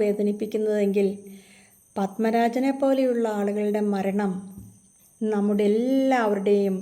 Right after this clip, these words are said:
ഒരു വേദന ആയി മാറുകയാണ്. പകയും പ്രണയവും രതിയും വിലാപവും എല്ലാം ഇത്ര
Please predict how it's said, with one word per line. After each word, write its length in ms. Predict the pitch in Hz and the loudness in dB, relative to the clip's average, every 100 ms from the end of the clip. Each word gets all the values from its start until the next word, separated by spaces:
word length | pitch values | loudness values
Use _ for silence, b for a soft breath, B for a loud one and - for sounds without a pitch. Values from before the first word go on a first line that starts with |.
| - B B B B 202 | -8 B B B B -2
ഒരു 160 | 208 190 185 | 0 2 2
വേദന 400 | 185 196 202 208 185 - - - _ b b b b - 190 | 2 2 2 -2 -2 -8 -18 -20 _ b b b b -6 -2
ആയി 260 | 190 190 190 190 196 | 0 0 -2 -6 -4
മാറുകയാണ്. 760 | 190 180 190 196 196 190 185 185 - - - _ _ _ - - - _ _ _ _ _ b b b b b b b b b _ - | -4 -2 -4 -2 -2 -2 -4 -8 -14 -20 -20 _ _ _ -20 -20 -20 _ _ _ _ _ b b b b b b b b b _ -8
പകയും 580 | 208 208 208 214 208 196 190 185 | -4 -2 2 2 4 0 -2 -2
പ്രണയവും 720 | 202 208 214 208 190 190 185 185 185 - 220 | 0 2 2 2 0 -2 -4 -4 -8 0 4
രതിയും 500 | 208 208 220 208 185 185 190 | 6 4 0 0 0 -2 0
വിലാപവും 760 | 196 196 208 220 233 214 185 190 - 185 | 0 0 -2 -2 0 2 2 -4 -6 -4
എല്ലാം 840 | 175 180 208 220 220 220 214 190 175 - - - _ _ _ B B B B B B - 302 | -2 0 0 -2 -2 0 0 0 -6 -18 -20 -20 _ _ _ B B B B B B -2 -2
ഇത്ര 420 | 294 - - 302 | -2 -8 -4 2